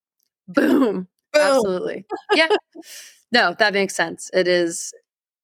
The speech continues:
Speaker 1: it's good to know that you have empirical evidence to support that there is still work that needs to be done.
Speaker 2: Well, and the work is being done. And you know what? The work, the Chat G P T study says the work is, is getting done because at least on consent,
Speaker 1: Yeah.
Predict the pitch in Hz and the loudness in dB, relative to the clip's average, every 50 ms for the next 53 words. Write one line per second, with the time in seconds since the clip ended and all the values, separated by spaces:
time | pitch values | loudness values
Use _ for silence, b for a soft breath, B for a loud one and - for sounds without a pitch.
0 | _ _ _ _ - 208 190 - - - 220 196 214 - 220 196 185 180 180 180 | _ _ _ _ 0 0 0 0 0 0 0 0 0 0 0 2 2 2 2 2
1 | 175 170 170 170 165 165 165 _ _ _ _ _ _ _ _ _ - 180 180 170 | 0 0 0 -2 -4 -6 -8 _ _ _ _ _ _ _ _ _ -4 0 0 2
2 | 165 170 180 180 180 175 180 165 160 - 185 175 156 - - 220 202 196 196 196 | 2 2 2 0 0 0 0 -2 -2 -2 -6 -6 -4 0 2 4 4 4 2 2
3 | - 190 185 180 170 170 175 170 165 160 - - 190 - - - 165 - - 180 | 2 2 2 2 4 4 4 2 2 -2 -4 -6 -6 -4 -4 -4 -6 -2 0 2
4 | 170 170 175 - 175 - - 175 165 165 175 - - - 190 175 170 170 165 160 | 2 2 0 -2 -2 0 0 2 2 2 2 2 2 2 2 4 4 2 0 0
5 | - - 175 - - 175 165 180 - - - - - - - - - 190 B B | -2 -6 -6 -4 -4 -4 -6 -6 -8 -10 -8 -8 -8 -8 -8 -8 -10 -10 B B
6 | B B B B B B B B B _ _ _ _ _ 330 370 403 392 370 330 | B B B B B B B B B _ _ _ _ _ 2 2 2 2 0 0
7 | 370 370 349 349 392 392 - 392 381 320 - - 185 175 165 156 165 170 170 143 | -2 0 0 0 0 2 2 0 0 0 -4 -6 -6 -6 -6 -6 -4 -4 -4 -4
8 | 147 - - 202 220 233 233 233 233 254 254 269 285 302 277 B B B _ - | -6 -8 -8 -8 -8 -6 -4 -2 0 0 2 2 2 2 0 B B B _ -4
9 | 226 240 262 254 240 - - 226 220 - - 294 277 277 277 - 311 285 - - | 0 2 2 0 2 0 -2 -2 -2 0 2 2 2 2 0 -2 -4 -6 -6 -6
10 | 262 277 - - 302 277 - - - 226 202 190 190 - - 196 185 180 180 - | -8 -8 -6 -6 -6 -6 -4 -2 0 0 0 0 0 0 0 0 0 0 -2 -6
11 | 202 190 208 240 262 - 269 240 220 226 - _ - 233 214 202 - 233 226 220 | -4 -2 0 0 0 2 0 0 0 0 -6 _ -2 -2 -2 0 0 0 0 0
12 | 214 202 196 214 220 175 143 - - - - - 160 - 208 196 - 208 - - | 0 2 2 2 2 2 0 -2 -6 -12 -14 -14 -8 -6 -4 -2 -2 -2 -2 -2
13 | 220 254 294 - - 320 269 254 - 269 240 220 - 302 233 285 370 415 | -2 -2 -2 0 0 0 0 0 -2 -4 -4 -2 0 2 2 2 0 -2